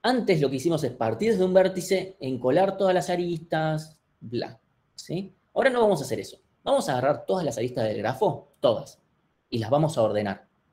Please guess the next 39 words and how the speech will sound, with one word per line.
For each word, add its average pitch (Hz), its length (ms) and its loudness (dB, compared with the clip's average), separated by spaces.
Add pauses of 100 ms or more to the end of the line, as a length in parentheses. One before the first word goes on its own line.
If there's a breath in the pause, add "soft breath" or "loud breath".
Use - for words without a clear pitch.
(640)
Algunos 208 400 4
dicen, 170 380 2
"Los 143 100 2
metemos 165 320 0
adentro 160 220 0
de 147 60 2
un - 60 -4
heap". - 280 -4
Yo - 120 0
no 196 100 4
le 165 100 6
veo 165 120 4
ningún 156 220 2
sentido 151 300 4
de 147 60 4
usar 147 140 2
un 131 120 0
heap 156 160 2
acá 202 320 0
cuando 127 200 0
puedo 147 200 4
directamente 139 420 2
ordenar. 113 400 -2 (840)
¿Sí? - 280 -6 (760)
O 117 60 -14
sea, 104 140 -4
no, 104 120 -4
no, 110 380 -6
realmente 110 320 0
no 98 80 -4
hay 110 60 -2
ninguna 113 240 0
razón. 107 320 -4 (460)
Entonces, 185 480 2
yo 208 160 2
voy 196 100 6
a 160 80 6
ordenar, 151 360 2
pongámosle 127 600 -2